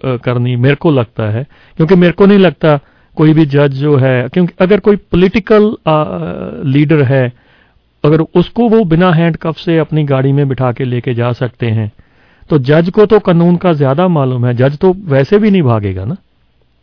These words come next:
और उसको हैंडकफ करना, उसको ह्यूमिलिएट करना, मेरे को लगता है वो ह्यूमिलिएट करने वाली कार्रवाई ज्यादा थी, अ, कहीं और। और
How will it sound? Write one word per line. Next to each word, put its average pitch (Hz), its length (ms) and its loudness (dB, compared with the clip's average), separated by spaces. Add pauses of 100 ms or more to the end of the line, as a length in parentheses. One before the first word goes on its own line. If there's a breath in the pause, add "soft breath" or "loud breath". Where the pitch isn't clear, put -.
(560)
और 147 120 0
उसको 175 220 0
हैंडकफ 147 540 0
करना, 143 360 0
उसको 139 280 -2
ह्यूमिलिएट 165 520 0
करना, 139 300 -4
मेरे 147 200 0
को 220 100 2
लगता 202 260 2
है 208 60 2
वो 196 80 4
ह्यूमिलिएट 185 360 2
करने 147 280 -2
वाली 135 240 0
कार्रवाई 120 500 -4
ज्यादा 117 380 0
थी, 120 220 -6
अ, 147 60 -12 (1160 soft breath)
कहीं 120 240 0
और। 117 220 2
और 156 260 2